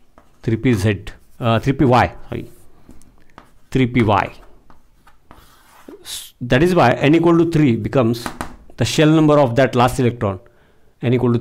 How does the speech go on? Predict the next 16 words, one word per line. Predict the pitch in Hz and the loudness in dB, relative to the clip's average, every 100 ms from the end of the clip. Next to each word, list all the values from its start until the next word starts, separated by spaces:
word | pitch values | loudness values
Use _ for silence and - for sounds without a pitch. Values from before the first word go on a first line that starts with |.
| 120 | -2
three. | 113 - - _ _ | -2 -4 -14 _ _
Therefore, | 123 123 160 | -4 0 2
n | 143 | 2
equal | 147 160 | 2 2
to | 160 147 | 0 0
three | 147 | 0
is | 143 | 2
the | |
outermost | 127 113 107 101 - | 2 0 -4 -6 -12
shell. | - - _ _ - | -16 -16 _ _ -16
So | - | -8
this | 127 123 | -6 -4
is | 147 | -2
the | 151 | -2
outermost | 117 101 101 - | -2 -4 -8 -12
shell. | - | -20